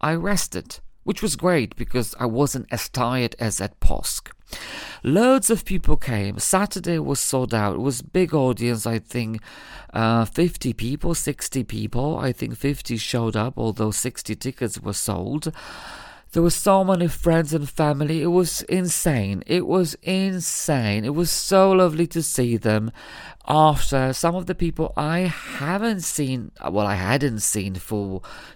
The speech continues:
twenty years, some of my ex-pupils who remember me, mm, when I was the teacher came. It was great. It was incredible.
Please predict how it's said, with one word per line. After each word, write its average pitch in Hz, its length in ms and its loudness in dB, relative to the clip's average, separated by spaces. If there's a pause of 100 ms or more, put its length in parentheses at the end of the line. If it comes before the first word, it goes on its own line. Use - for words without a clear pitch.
twenty 151 380 6
years, 170 420 2
some 151 200 0
of 156 140 -2
my 156 220 -4
ex-pupils 165 1000 0 (600)
who 151 360 2
remember 165 520 4
me, 147 380 0 (120)
mm, 135 360 -8
when 135 180 -2
I 139 60 2
was 135 200 -2
the 139 100 -2
teacher - 340 -8
came. 139 400 -2
It 185 180 4
was 165 200 2
great. 101 520 0
It 123 160 4
was 160 320 2
incredible. 151 960 4